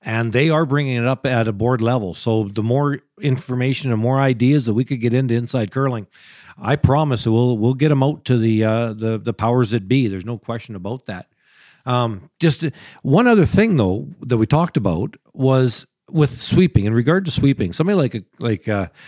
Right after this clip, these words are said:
a Corey Dropkin's a good example from mixed doubles. He, he can jump from one to be, you know, powerful one way to the other, to the other, on one side to the other.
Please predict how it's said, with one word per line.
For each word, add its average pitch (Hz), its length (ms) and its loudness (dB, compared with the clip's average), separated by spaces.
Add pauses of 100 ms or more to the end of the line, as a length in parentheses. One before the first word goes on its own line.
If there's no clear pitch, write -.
(120)
a 147 60 -8
Corey 160 240 2
Dropkin's 110 400 -2
a 98 40 -2
good 110 160 2
example 104 440 -2
from 101 220 -10
mixed 113 200 -6
doubles. 95 400 -6 (400)
He, 139 200 0 (220)
he 123 180 -4
can 110 260 -2
jump 131 280 0
from 110 280 0
one 123 340 2
to - 120 -6
be, 107 320 0 (400)
you - 100 -2
know, 101 120 0
powerful 131 580 2
one 113 240 -2
way 110 160 2
to - 120 -4
the 107 140 2
other, 104 180 0
to 113 120 -4
the 107 140 2
other, 107 200 0
on 101 180 -6
one 117 160 0
side 110 280 -4
to 95 60 -6
the 101 120 0
other. 101 220 -2